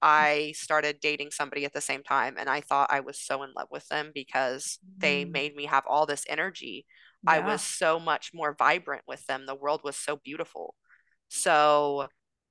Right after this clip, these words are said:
Speaker 1: um, then they broke up with me, uh,
Speaker 2: Mm.
Speaker 1: within, like, a month. So
Speaker 2: Oh.
Speaker 1: it was the end of that manic episode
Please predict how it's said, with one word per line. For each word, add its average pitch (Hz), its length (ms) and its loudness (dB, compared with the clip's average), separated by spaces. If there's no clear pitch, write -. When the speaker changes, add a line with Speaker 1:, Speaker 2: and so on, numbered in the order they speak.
Speaker 1:
um, 151 580 6
then 180 200 4
they 175 120 2
broke 151 260 2
up 143 160 0
with 147 200 -6
me, 139 340 -8
uh, 127 460 6
Speaker 2:
Mm. - 120 -20
Speaker 1:
within, 180 360 0
like, 156 220 0
a 170 80 0
month. 147 300 -4
So 165 640 4
Speaker 2:
Oh. - 80 -20
Speaker 1:
it 185 300 0
was 165 840 2
the 151 140 -6
end 262 180 2
of 196 120 -2
that 170 220 4
manic 160 340 0
episode 151 680 0